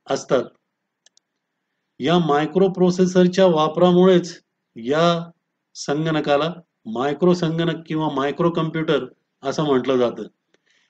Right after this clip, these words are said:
या मायक्रो कम्प्युटरचा सर्वाधिक वापर केला जातो. मायक्रो कम्प्युटर हे अत्यंत कार्यक्षम असतात.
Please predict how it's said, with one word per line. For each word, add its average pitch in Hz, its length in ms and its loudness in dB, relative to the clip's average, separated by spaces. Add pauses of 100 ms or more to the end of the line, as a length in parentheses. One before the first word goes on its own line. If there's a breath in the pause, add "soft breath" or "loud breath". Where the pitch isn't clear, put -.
(120)
या 160 180 -2
मायक्रो 151 460 0
कम्प्युटरचा 175 720 2 (160)
सर्वाधिक 160 560 2
वापर 156 320 0
केला 151 280 0
जातो. 151 440 -2 (1300)
मायक्रो 143 480 0
कम्प्युटर 185 560 4 (460)
हे 165 120 4 (100)
अत्यंत 180 460 0 (180)
कार्यक्षम 160 500 0
असतात. 170 280 0